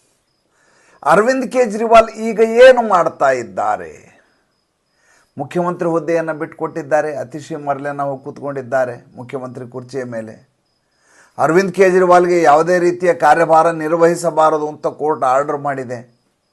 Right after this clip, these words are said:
ಹರಿಯಾಣ ಚುನಾವಣೆಗೆ ಹೋಗ್ತಾರೆ, ಹರಿಯಾಣ ಚುನಾವಣೆಯಲ್ಲಿ ಜನರೇ ಸೇರೋದಿಲ್ಲ, ವಾಪಸ್ ದಿಲ್ಲಿಗೆ ಬರ್ತಾರೆ.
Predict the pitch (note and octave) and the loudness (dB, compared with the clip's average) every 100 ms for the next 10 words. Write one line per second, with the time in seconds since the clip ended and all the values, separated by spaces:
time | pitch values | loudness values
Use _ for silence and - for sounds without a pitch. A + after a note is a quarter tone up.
0 | _ _ _ _ _ _ _ _ _ _ | _ _ _ _ _ _ _ _ _ _
1 | D3+ F3+ A3+ A3 A3 G#3+ G#3 F#3+ F#3+ G3 | 4 8 8 8 6 6 2 4 2 0
2 | F3+ F3+ F3 F#3 F#3 C#3+ D#3 E3+ F3 E3+ | -2 -2 0 4 4 4 2 0 -2 -6
3 | E3+ E3 E3 E3 D#3 D#3+ D3+ C3 C3+ D#3+ | -4 -4 -4 -4 -6 -4 -4 -4 -2 -2
4 | E3+ E3 D#3+ D#3 D3+ C#3+ C#3 C3+ C3+ _ | -2 -2 -2 0 -2 -4 -4 -4 -6 _
5 | _ _ _ _ _ - C#3 C#3+ F#3 B2+ | _ _ _ _ _ 2 4 6 4 2
6 | C3+ D#3 D#3+ D3+ C#3+ B2 C#3 C3 C3 _ | -2 -2 0 0 -2 -2 -4 -4 -10 _